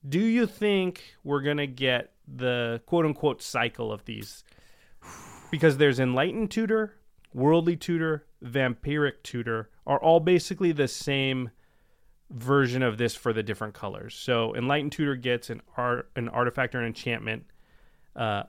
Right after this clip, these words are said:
Worldly Tutor gets a creature. Vampiric Tutor gets anything, but you gotta pay some life.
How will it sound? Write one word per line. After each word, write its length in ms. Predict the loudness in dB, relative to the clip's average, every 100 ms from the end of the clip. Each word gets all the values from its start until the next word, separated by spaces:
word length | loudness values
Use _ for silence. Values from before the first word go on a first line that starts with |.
| _
Worldly 320 | -2 0 -2
Tutor 200 | -2 -2
gets 160 | -2 -6
a 60 |
creature. 520 | -8 -4 -4 -2 -2 -2
Vampiric 400 | -4 -4 -6 -6
Tutor 240 | -6 -6
gets 180 | -6 -6
anything, 260 | -6 -4 -8
but 100 | -6
you 60 |
gotta 100 | -8
pay 140 | -6 -8
some 180 | -6 -4
life. 280 | -4 -4